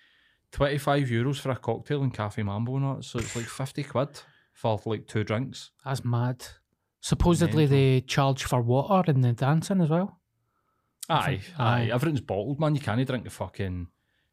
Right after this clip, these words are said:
Speaker 1: you cannot drink the tap water in Spain, mate. You'll end up fucking shitting your pants.
Speaker 2: Also a water taxi, imagine having that in the Clyde.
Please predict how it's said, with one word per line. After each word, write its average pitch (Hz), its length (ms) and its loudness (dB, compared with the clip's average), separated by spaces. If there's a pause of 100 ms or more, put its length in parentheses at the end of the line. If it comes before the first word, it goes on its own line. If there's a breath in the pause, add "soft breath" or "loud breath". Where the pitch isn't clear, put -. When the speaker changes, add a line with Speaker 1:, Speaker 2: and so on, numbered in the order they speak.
Speaker 1:
you 104 120 -4
cannot 104 520 0
drink 110 200 -4
the 104 60 -8
tap 101 260 -6
water 113 280 -4
in 98 260 -4
Spain, 98 340 -8
mate. 110 160 -4
You'll 104 160 -4
end 110 160 -4
up - 180 -8
fucking - 360 -14
shitting 98 260 -8
your 95 180 -10
pants. 98 420 -8 (220 loud breath)
Speaker 2:
Also 143 340 2
a 131 100 4
water 123 360 0
taxi, 170 440 0
imagine 135 420 4
having 131 220 6
that 135 160 6
in 135 60 4
the 123 60 6
Clyde. 160 380 0